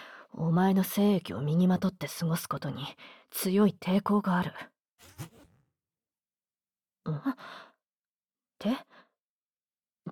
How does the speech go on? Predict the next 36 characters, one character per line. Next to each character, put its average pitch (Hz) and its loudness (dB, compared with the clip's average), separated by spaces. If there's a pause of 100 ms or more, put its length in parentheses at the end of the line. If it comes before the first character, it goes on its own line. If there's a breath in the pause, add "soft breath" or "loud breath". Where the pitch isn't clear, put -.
(120)
手 269 2
で 220 4
す - -6
れ 180 2
ば 151 -2
い 160 -2
い 160 0
の 151 -4
か？ - -8 (1600 loud breath)
あ 170 -4
あ、 - -20
そ 185 -2
れ 190 4
な 202 6
ら 139 -2
後 180 -4
処 208 2
理 190 4
も 135 -2
楽 143 -6
だ。 - -12 (640)
私 202 -2
と 208 -2
し - -8
て 226 -4
も 175 0
助 - -8
か 180 -4
る。 - -8 (840)
面 156 -2
倒 214 2
で 190 0
は 131 -8
あ 139 -10
る 151 -6
が。 - -12